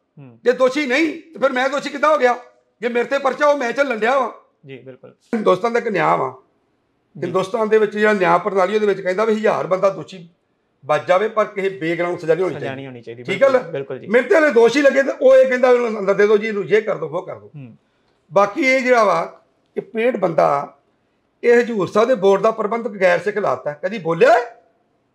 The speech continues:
Speaker 1: ਬਿਲਕੁਲ।
Speaker 2: ਇਹਨੂੰ ਸਿੱਖੀ ਦਾ ਬਹੁਤ ਦਰਦ ਆ, ਕਿਉਂ ਨਹੀਂ ਜ਼ੁਬਾਨ ਖੁੱਲਦੀ ਇਹਦੀ?
Speaker 1: ਕਿਉਂ ਨਹੀਂ ਖੁੱਲਦੀ? ਬਿਲਕੁਲ ਜੀ।
Speaker 2: ਕਿਉਂਕਿ ਉਧਰ ਨੇ ਜਾਣਾ ਨੀਗਾ।
Speaker 1: ਜੀ।
Speaker 2: ਇਹਦਾ ਤਾਂ ਇੱਕੋ ਇੱਕ ਏਜੰਡਾ ਸ਼੍ਰੋਮਣੀ ਕਮੇਟੀ ਨੂੰ ਬਦਨਾਮ ਕਰਨਾ।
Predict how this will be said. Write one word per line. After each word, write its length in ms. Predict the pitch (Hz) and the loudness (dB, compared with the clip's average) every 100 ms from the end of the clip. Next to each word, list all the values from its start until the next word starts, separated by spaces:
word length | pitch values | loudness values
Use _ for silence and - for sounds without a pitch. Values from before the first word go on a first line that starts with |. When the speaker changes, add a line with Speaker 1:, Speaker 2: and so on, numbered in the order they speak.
| _ - | _ -10
Speaker 1:
ਬਿਲਕੁਲ। 300 | 151 135 - | -8 -4 -2
Speaker 2:
ਇਹਨੂੰ 140 | 233 | -2
ਸਿੱਖੀ 300 | - 208 240 | -4 -8 -2
ਦਾ 120 | 240 262 | 2 2
ਬਹੁਤ 300 | 196 277 247 | 4 4 4
ਦਰਦ 220 | 202 185 | 2 4
ਆ, 240 | 214 220 - - _ _ | 4 2 0 -10 _ _
ਕਿਉਂ 160 | 262 | 0
ਨਹੀਂ 100 | 311 | 2
ਜ਼ੁਬਾਨ 260 | 311 302 302 | 4 2 4
ਖੁੱਲਦੀ 240 | 294 294 | 4 4
ਇਹਦੀ? 200 | 302 262 | 0 -2
Speaker 1:
ਕਿਉਂ 280 | 247 - 147 | -8 -14 -18
ਨਹੀਂ 120 | 135 | -16
ਖੁੱਲਦੀ? 220 | 131 127 127 | -16 -16 -16
ਬਿਲਕੁਲ 300 | 131 131 123 | -16 -14 -2
ਜੀ। 20 | |
Speaker 2:
ਕਿਉਂਕਿ 380 | 202 208 302 302 | -2 0 0 4
ਉਧਰ 340 | 262 262 294 | 4 4 2
ਨੇ 100 | 277 | 4
ਜਾਣਾ 200 | 233 277 | 4 4
ਨੀਗਾ। 320 | 311 302 254 - - 160 | 4 2 0 -2 -16 _
Speaker 1:
ਜੀ। 220 | 139 120 _ _ | -18 -18 _ _
Speaker 2:
ਇਹਦਾ 160 | 196 254 | 2 2
ਤਾਂ 80 | 254 | 2
ਇੱਕੋ 180 | - 311 | 0 0
ਇੱਕ 100 | 294 | 2
ਏਜੰਡਾ 340 | 254 240 262 | 0 4 4
ਸ਼੍ਰੋਮਣੀ 320 | 254 254 262 | 4 2 2
ਕਮੇਟੀ 180 | 277 285 | 0 0
ਨੂੰ 80 | 285 | 0
ਬਦਨਾਮ 260 | 262 294 | 2 2
ਕਰਨਾ। 340 | 269 247 247 | 0 -2 -4